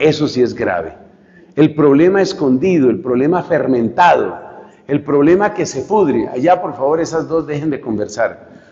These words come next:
Entonces, ¿qué? Hay gente que no, ¿no?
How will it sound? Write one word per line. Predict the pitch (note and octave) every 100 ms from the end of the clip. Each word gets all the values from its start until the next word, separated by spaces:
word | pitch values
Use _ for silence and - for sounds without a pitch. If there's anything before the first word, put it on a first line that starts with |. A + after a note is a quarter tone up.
| _ _ _
Entonces, | D3 C#3+ F3 -
¿qué? | G3 E3+ - - - - - - - - - - - - - - - -
Hay | C#3 D3+
gente | G3 A#3 A#3 F#3+
que | D3+
no, | F#3+
¿no? | A#3 C#4+